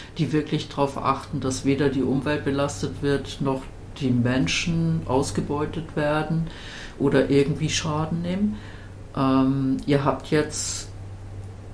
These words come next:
natürlich nicht nur solche Labels. Wäre das euer Ziel, dass ihr nur solche Labels im Angebot habt?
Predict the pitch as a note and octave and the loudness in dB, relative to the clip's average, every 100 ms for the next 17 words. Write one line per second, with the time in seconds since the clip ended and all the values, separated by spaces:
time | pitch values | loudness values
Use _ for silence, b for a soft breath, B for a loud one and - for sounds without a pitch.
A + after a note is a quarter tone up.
0 | - - - D#3 C#3+ E3 C#3 C3 D#3 D#3 | -14 -14 0 2 4 4 4 2 0 0
1 | - E3 D#3+ D#3+ D#3 D3+ B2 A#2 A#2+ - | 2 4 4 2 0 2 2 4 2 -2
2 | G#2+ - B2+ C#3+ F3 F3 - D#3 C#3 C3 | -6 -4 4 4 4 0 -2 0 0 -2
3 | - E3+ B3 C4 F3 - - E3 F3 E3 | -4 -2 0 0 -2 -4 -4 0 0 -2
4 | - D#3 D3+ E3+ E3+ D3 F#3+ G#3 G#3 G3 | -2 0 2 2 2 0 2 2 2 4
5 | G3+ G3 - - F3 G#3 A3+ A3 - A#3+ | 2 0 -2 -2 0 2 2 0 0 -4
6 | B3 - | -4 -8